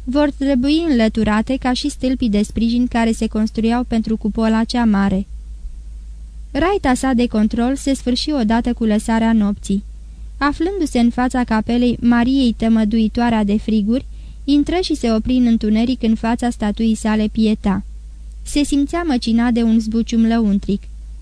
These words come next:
Fiecare mișcare pe care o făcuse de când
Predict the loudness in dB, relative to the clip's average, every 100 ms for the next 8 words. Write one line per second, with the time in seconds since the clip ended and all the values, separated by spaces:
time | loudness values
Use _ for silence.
0 | -16 -14 -14 -14 -10 -2 0 2 0 2
1 | 2 0 2 2 2 2 0 0 2 0
2 | 0 -2 -2 -2 0 0 2 0 0